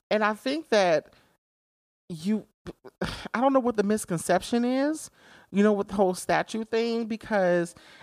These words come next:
it's not like people are tearing down statues of people who are, who were,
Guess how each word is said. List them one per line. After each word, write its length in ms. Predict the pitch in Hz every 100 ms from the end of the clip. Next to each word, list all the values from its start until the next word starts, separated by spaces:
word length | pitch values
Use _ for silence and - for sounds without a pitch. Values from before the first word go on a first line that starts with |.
| _
it's 160 | 202 208
not 240 | 240 254
like 200 | 220 190
people 200 | 196 214
are 120 | 196 180
tearing 440 | - 202 175 151
down 560 | 160 160 143 139 135 135 _ _ _
statues 600 | - - 170 185 180 147
of 80 | 151
people 380 | - 170 143 -
who 220 | 156 139
are, 400 | 98 131 113 104
who 140 | 165 160
were, 460 | 139 127 123 107